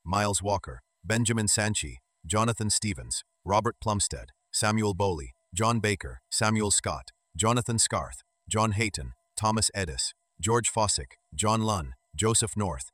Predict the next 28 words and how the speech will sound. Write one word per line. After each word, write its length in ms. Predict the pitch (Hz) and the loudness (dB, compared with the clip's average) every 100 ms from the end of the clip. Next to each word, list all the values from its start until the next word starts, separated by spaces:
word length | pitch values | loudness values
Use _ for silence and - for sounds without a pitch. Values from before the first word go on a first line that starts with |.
| _ | _
Thomas 320 | - 110 107 - | -2 0 2 2
Broadbank, 560 | 107 101 73 62 64 - _ | 2 0 -2 -8 -10 -16 _
William 340 | 104 120 117 107 | 0 2 2 2
Dodd, 340 | 98 73 - _ - | 0 -2 -10 _ -6
Peter 240 | 123 113 | 0 0
Exton, 420 | 101 - - 64 - _ | 0 0 -2 -8 -14 _
Elizabeth 400 | 101 120 98 104 | -2 2 2 2
Fossick, 480 | - 101 87 65 - - - | 0 0 0 -2 -8 -20 -4
Richard 320 | 110 - 107 | 0 0 0
Price, 420 | - 107 - - - _ - | -2 -2 -2 -6 -6 _ -4
Richard 340 | 110 123 104 | 0 0 0
Howe, 240 | 101 - 65 - - | -2 -2 -8 -18 -6
Richard 280 | 107 123 110 | -2 0 0
Leah, 300 | 113 90 65 - _ - | -2 -2 -4 -14 _ -2
Herman 280 | 107 104 | 0 0
Hingsberg, 480 | 92 104 - 76 62 - _ | 0 0 -2 -6 -12 -20 _
Thomas 300 | 110 110 107 | -2 2 2
Crawley, 480 | - 110 92 69 - _ _ | 2 0 0 -4 -14 _ _
Thomas 320 | - 113 113 | 0 2 2
Maley, 400 | 107 107 87 64 - - | 2 0 0 -6 -14 -6
James 340 | 85 117 123 | 0 2 4
Lambert, 380 | 110 110 82 64 - _ - | 2 0 0 -6 -14 _ -2
William 340 | 113 123 120 | 0 2 2
Teaguige, 540 | 120 104 98 71 - - _ | 0 0 -2 -4 -8 -12 _
Josiah 440 | 101 101 - 101 95 | -2 0 2 2 0
Knight, 320 | 92 67 - _ - | -4 -6 -10 _ -2
Benjamin 440 | 107 110 110 104 | 0 2 2 0
Beeling. 320 | 98 95 67 | 0 0 -2